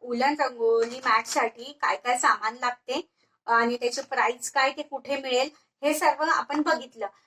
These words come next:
आता या व्हिडिओमध्ये आपण बघणार आहे की ग्लू गन कशी यूज करायची, कारण भरपूर ज्या महिला आहेत त्या, अ,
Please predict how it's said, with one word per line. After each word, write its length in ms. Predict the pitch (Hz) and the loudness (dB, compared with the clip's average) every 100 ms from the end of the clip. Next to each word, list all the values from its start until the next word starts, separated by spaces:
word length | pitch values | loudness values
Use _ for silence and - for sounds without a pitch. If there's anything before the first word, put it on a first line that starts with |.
| _ | _
आता 200 | 220 247 | -4 -2
या 300 | 285 262 302 | -2 2 2
व्हिडिओमध्ये 460 | 359 294 247 240 233 | 2 0 -2 -2 -2
आपण 200 | 233 240 | -4 -6
बघणार 300 | 226 220 226 | -8 -4 -4
आहे 220 | 226 294 | -2 -4
की 120 | 311 | -4
ग्लू 440 | 349 - 262 294 311 | -6 -8 -4 -2 0
गन 300 | - 277 320 - | 4 4 4 2
कशी 240 | 330 370 | 2 4
यूज 220 | 349 320 | 2 0
करायची, 380 | - 233 220 233 | -2 0 0 -2
कारण 300 | 233 240 262 - _ _ _ - | -2 0 0 -4 _ _ _ 0
भरपूर 680 | 294 247 - 311 339 330 | 2 2 0 -4 0 0
ज्या 180 | 311 302 | 2 2
महिला 320 | 294 254 254 | 2 -2 0
आहेत 280 | 285 254 233 - | 2 2 -4 -2
त्या, 120 | 254 - - _ - | 0 0 -2 _ -2
अ, 300 | 233 240 | 2 4